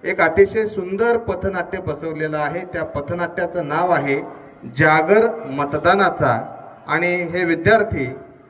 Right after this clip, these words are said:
आपल्यासमोर हे पथनाट्य आता सा-, सादर करणार आहेत. या कला शाखेतील विद्यार्थिनींसाठी एकदा जोरदार टाळ्या होऊ द्या. आता आपल्यासमोर पथनाट्य सादर होत आहे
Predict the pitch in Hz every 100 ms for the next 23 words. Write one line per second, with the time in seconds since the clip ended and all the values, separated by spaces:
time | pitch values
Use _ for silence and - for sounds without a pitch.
0 | - 139 165 185 180 185 202 196 196 180
1 | 170 175 170 160 170 156 160 160 156 143
2 | 131 127 135 139 202 196 170 165 156 170
3 | - - - - - 170 196 196 190 214
4 | 214 214 220 220 220 190 185 196 196 185
5 | 190 185 143 190 190 175 190 143 143 -
6 | - 113 127 220 247 240 226 226 180 170
7 | 156 135 104 98 - - - - - -
8 | - - - - - - - - - -
9 | - - - - - - - - - -
10 | - - - - 143 185 185 196 214 208
11 | 208 214 208 - - - 185 220 220 220
12 | 226 202 180 196 226 208 208 170 180